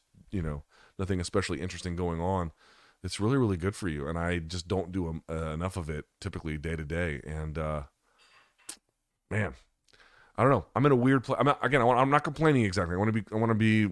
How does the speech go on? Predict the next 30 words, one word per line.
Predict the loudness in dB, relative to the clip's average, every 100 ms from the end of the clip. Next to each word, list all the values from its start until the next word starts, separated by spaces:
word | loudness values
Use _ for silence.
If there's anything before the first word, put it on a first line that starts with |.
| -4 _ _ -20 -20 -18 -20 _ _ _ _ _ _ _ _ _ _ _ _ _ _ _
but | 2 6
I | 6
am | 6 4 2
between | -2 -4 0 2 2
things. | -2 -8 -8 -10 -14 -14 _ _ _ _ _ _ _ _ -6
I | 0
am | 0 0
between | -4 -2 0 0
things, | -2 -4 -4 -4
and | -2
I | 0
don't | -2
exactly | -4 0 2 2 0 2
know | 4 4 4 2 0 -2 -6 _ _ _ -12 -12 _
how, | -16 -6 0 4 6 8 8 6 4 0
I, | 2 0 2
the | -4
f-, | -6 -12 -8
the | -8
picture | -2 0 0 0 0 0
of | 0
what's | -2 -2 -4
next | -4 -4 -6
has | -6 -2
not | 0 0
exactly | 0 -2 -2
been | 0 0
revealed | 0 0 -2 -2
to |
me, | -6 -4 -6